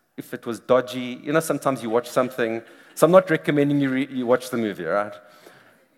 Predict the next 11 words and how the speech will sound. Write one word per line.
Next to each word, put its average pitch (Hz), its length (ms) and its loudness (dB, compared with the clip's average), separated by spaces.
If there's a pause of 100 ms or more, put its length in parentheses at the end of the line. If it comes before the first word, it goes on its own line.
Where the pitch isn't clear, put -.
(100)
But 151 120 0
there 175 80 4
was 180 140 2
a - 40 -2
movie 196 240 -2
called - 240 -4
Bridget 156 320 0
Jones's 135 360 2
Diary, 113 440 4 (380)
and, 123 260 -4
um, 110 300 -2